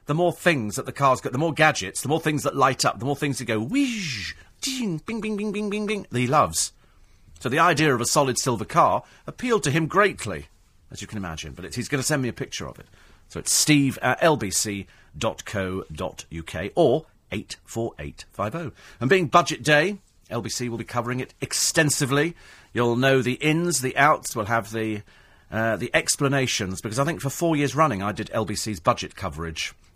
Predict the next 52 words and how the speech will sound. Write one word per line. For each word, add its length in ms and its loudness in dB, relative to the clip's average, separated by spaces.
Always 140 -8
comes 160 -2
as 80 -2
a 20 -4
big 140 -2
surprise 380 2
to 100 -8
people. 200 -4
They 80 -4
go, 100 -2
and 60 -10
I 120 -2
said, 160 -4
"Yeah, 140 0
and 120 0
I 60 0
used 100 -4
to 60 -6
do 80 0
a 20 2
sports 400 -4
programme." 480 -4
And 0 -
they 120 -6
go, 60 -20
"Pfft, 640 -6
yeah, 60 -8
right." 420 -6
I 60 -8
said, 100 -6
"No, 80 0
I 120 2
seriously 340 -4
did 140 -4
it. 40 -20
I 60 -2
did 140 2
a 40 4
sports 300 2
programme. 380 -2
I 80 4
discovered 440 4
that 120 -6
you 60 -10
could 140 -2
read 180 0
the 80 -6
back 200 -4
pages 380 -2
of 60 -6
the 60 -6
paper 420 -4